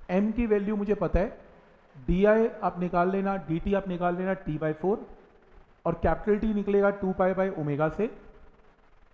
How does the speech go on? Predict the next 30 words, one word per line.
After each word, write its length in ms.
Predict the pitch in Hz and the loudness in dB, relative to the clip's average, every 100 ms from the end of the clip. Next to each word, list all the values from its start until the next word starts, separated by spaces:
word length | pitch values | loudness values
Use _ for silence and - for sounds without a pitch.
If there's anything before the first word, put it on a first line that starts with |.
| - | -6
यहाँ 260 | 160 175 196 | -2 0 0
से 140 | 214 | 0
value 240 | 196 175 185 | 0 -2 -4
put 180 | 180 143 | -8 -6
करके 260 | 156 151 | -6 -6
answer 300 | 127 117 113 | -8 -10 -12
आएगा। 260 | 78 - - - - - _ _ - - - - - _ _ _ - - | -14 -18 -20 -18 -20 -20 _ _ -20 -20 -20 -20 -20 _ _ _ -20 -10
Method 340 | 147 151 196 202 | -6 -2 -2 -2
समझ 200 | 196 202 | -4 -2
में 100 | 202 | 2
आ 120 | 175 | 2
रहा 120 | 185 | 2
है? 60 | 214 | 0
माइनस 320 | 156 180 175 | -2 -2 -2
एम 140 | 190 175 | -4 0
डी 120 | 175 | 2
आई 100 | 175 | 2
by 120 | 180 | 0
डी 80 | 175 | 2
टी 100 | 175 | 2
में 140 | 180 | 2
di 200 | 151 160 | 0 0
by 140 | 175 147 | 0 -4
डी 80 | 139 | -4
टी 120 | 185 | -2
कैसे 240 | 175 160 | -2 -2
निकलेगा, 380 | 175 175 180 180 | -4 -4 -2 -2
ये 100 | 170 | -2
important 440 | 175 170 160 180 | -4 -4 -4 -4
है। 100 | 202 | -4